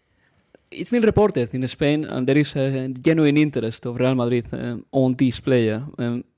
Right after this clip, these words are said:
all that said, I mean, I refer myself to what I said about, uh, Real Madrid finances. They are good.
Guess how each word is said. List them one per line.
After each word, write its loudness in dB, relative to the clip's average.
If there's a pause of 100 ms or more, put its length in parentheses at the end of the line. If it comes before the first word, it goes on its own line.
(160)
all 2
that 2
said, 2
I -8
mean, -4
I 2
refer 2
myself 0
to -4
what 0
I 0
said -2
about, -6
uh, -4
Real 4
Madrid 0 (140)
finances. -2
They 2
are 4
good. 2